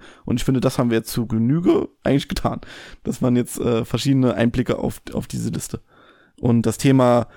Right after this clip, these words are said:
Kuration von solchen Kanonlisten, das ist tatsächlich ein eigenes Thema. Und da bin ich sehr, sehr gern dabei, weil nicht nur Hausarbeit drüber geschrieben,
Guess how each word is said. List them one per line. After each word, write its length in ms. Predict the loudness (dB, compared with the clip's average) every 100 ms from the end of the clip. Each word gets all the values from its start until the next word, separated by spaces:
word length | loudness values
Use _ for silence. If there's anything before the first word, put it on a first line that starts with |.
| -20 _ _ _ _ _ _
Kuration 560 | 2 4 4 4 4 4
von 160 | 4 4
solchen 800 | 4 4 2 2 0 -6 -10 -4
Kanonlisten, 1040 | 2 4 6 4 2 0 0 0 2 0
das 220 | -2 -4
ist 180 | -6 -4
tatsächlich 640 | -4 -4 -6 -4 -6 -4
ein 300 | -4 -2 -2
eigenes 340 | -2 -2 -2 0
Thema. 300 | 2 2 2
Und 280 | 2 0 2
da 40 |
bin 120 | 2
ich 100 | 2
sehr, 160 | 4 4
sehr 100 | 4
gern 180 | 4 4
dabei, 380 | 4 4 4 4
weil 200 | 2 2
nicht 140 | 0
nur 120 | 0
Hausarbeit 320 | 2 2 0
drüber 160 | 0 -2
geschrieben, 340 | -4 -2 -2